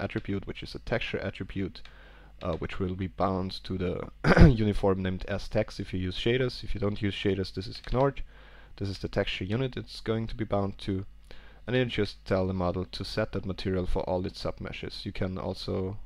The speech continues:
set the material for an individual submeshes. Uh, since this is a keyframed model viewer, I also get the first animation from the keyframed model, which I will then use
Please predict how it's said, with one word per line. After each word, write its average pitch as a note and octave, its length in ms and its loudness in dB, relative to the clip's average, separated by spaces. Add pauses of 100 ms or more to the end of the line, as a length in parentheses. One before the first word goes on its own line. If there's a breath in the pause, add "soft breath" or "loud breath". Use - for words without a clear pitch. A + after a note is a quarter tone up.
set - 280 -4
the G#2+ 60 -6
material F#2 360 -4
for F#2 220 -4
an - 220 -8
individual F#2+ 640 -4
submeshes. - 680 -8 (1160 loud breath)
Uh, G#2 300 6
since A#2 240 -2
this A2 120 -4
is G2+ 140 -6
a F#2+ 40 -2
keyframed D3 500 0
model B2 240 0
viewer, A2 460 4 (140)
I G2+ 80 -2
also G2 240 0
get - 440 -2
the - 140 -8
first - 320 -2
animation G2+ 420 -4
from G#2 200 -2
the G#2 80 -4
keyframed G2 460 -4
model, F#2 320 -4 (500 loud breath)
which - 160 -4
I G#2 60 2
will F2+ 260 -2
then F#2+ 220 2
use F2+ 400 0